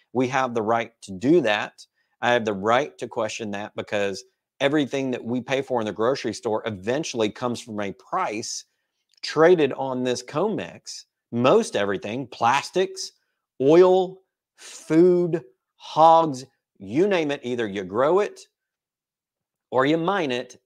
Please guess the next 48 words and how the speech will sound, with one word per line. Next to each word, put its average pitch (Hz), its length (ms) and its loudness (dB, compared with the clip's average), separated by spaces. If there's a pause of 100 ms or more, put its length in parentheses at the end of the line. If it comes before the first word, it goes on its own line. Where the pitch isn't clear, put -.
(120)
and 110 320 -8
most 160 480 0
of 170 80 -2
that 165 180 -2
stuff 139 260 -4
is 117 120 -4
traded 120 400 -6
on 110 140 -10
comex. 101 420 -12 (280)
And 123 140 -8
if 117 160 -8
the 113 100 -4
prices 175 500 0
that 123 140 0
we 147 300 -4
pay 190 280 -4
every 165 200 -4
day, 143 260 -2
us 113 200 -8
three 165 260 -2
hundred 160 320 -6
and 113 100 -6
fifty 151 340 -8
million 139 260 -8
Americans, 123 640 -12 (280)
is 110 140 -6
being 151 340 0
manipulated 131 520 0
through 104 120 -6
cyber 147 380 0
attacks 135 360 -4
or 101 120 -6
lack 135 320 -2
of 131 80 -6
proper 127 360 -4
governance 120 420 -6
on 110 140 -8
our 104 100 -10
markets, 127 440 -10 (280)
we 156 240 2
have 147 180 -2
a 123 60 0
right 131 360 0
as 101 160 -10
citizens 135 540 -6
to 107 160 -12
question 139 640 -6
that, 123 320 -6